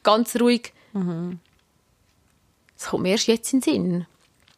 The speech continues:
Speaker 2: Mich überfällt's dann manchmal auch.
Speaker 1: Ich
Speaker 2: Wenn ich so den Frieden habe und ruhig bin, kann es sein, dass plötzlich denke ich, «Wieso geht's mir jetzt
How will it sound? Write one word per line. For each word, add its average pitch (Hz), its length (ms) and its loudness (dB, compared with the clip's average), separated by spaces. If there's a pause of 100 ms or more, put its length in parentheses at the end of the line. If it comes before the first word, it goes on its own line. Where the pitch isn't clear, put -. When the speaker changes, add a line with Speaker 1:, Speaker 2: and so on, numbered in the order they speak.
(240)
Speaker 2:
Mich 285 300 2
überfällt's 226 600 2
dann 233 200 2
manchmal 180 580 2
auch. - 40 -10 (100)
Speaker 1:
Ich 226 80 6
Speaker 2:
Wenn 214 120 6
ich 240 140 0
so 233 140 4
den 202 140 2
Frieden 285 280 2
habe 240 180 6
und 208 120 0
ruhig 285 280 0
bin, 226 280 -2 (300)
kann - 140 2
es - 140 -4
sein, 240 140 0
dass 208 140 -6
plötzlich 226 460 4 (580)
denke 220 160 0
ich, - 100 -8
«Wieso 180 220 -4
geht's 202 360 -4
mir 339 120 4
jetzt - 160 2